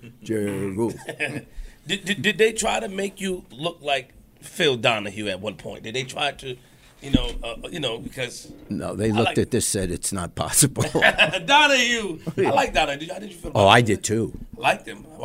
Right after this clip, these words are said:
Speaker 1: Oh,
Speaker 2: watched
Speaker 1: he
Speaker 2: him.
Speaker 1: was great. Yeah. He may have been the best. I mean, he and
Speaker 2: Wow.
Speaker 1: Oprah were
Speaker 2: Wow.
Speaker 1: obviously the best.
Speaker 2: Wow, wow.
Speaker 1: Yeah,
Speaker 2: What
Speaker 1: they,
Speaker 2: did you
Speaker 1: they
Speaker 2: like about Donahue? You know, just
Speaker 1: He was so smart, and, uh, he, he democratized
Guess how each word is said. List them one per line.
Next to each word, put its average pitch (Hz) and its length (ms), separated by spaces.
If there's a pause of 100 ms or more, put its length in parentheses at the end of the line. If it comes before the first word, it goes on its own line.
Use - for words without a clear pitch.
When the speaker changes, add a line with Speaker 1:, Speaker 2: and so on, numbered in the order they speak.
Speaker 1:
Oh, 113 60
Speaker 2:
watched 92 100
Speaker 1:
he 147 80
Speaker 2:
him. 139 60
Speaker 1:
was 92 200
great. - 300
Yeah. 95 260 (420)
He 170 160
may 156 220
have 104 140
been 104 160
the 92 80
best. 80 520 (320)
I 104 80
mean, 104 220
he 120 160
and 101 140
Speaker 2:
Wow. 90 140
Speaker 1:
Oprah 90 80 (200)
were 71 120
Speaker 2:
Wow. 76 120
Speaker 1:
obviously 76 420
the - 120
best. - 380 (460)
Speaker 2:
Wow, - 300 (160)
wow. - 160
Speaker 1:
Yeah, 78 160
Speaker 2:
What - 80
Speaker 1:
they, 80 120
Speaker 2:
did - 100
you 82 80
Speaker 1:
they - 100
Speaker 2:
like 139 160
about 113 260
Donahue? 101 420 (260)
You 104 320
know, - 100
just - 260
Speaker 1:
He 131 200
was 107 120
so 110 140
smart, 95 500 (680)
and, 90 420
uh, 85 300 (320)
he, 113 560 (1200)
he 139 220
democratized 104 1300